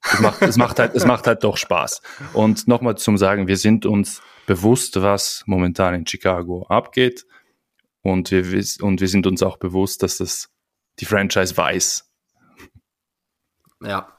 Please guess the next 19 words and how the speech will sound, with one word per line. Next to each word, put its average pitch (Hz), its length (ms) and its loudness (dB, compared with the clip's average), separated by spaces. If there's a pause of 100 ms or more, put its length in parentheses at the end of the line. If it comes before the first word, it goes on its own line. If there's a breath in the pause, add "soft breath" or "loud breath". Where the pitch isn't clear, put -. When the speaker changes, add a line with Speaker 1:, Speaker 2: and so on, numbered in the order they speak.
(560 loud breath)
Speaker 2:
Ja, 113 200 2
und 104 80 -4
mit 117 120 -6
diesen 170 280 -2
Worten 185 540 0
entlassen 139 500 -4
wir 127 160 -2
euch 143 500 -2 (520)
und 151 520 2
freuen 180 600 0
uns 180 280 -2
trotzdem, 214 1120 -4
am 120 240 -6
Sonntag 160 600 -2
in 156 120 -4
Kansas 151 320 -6
City 160 220 -12
zu 156 120 -12
spielen. 165 500 -6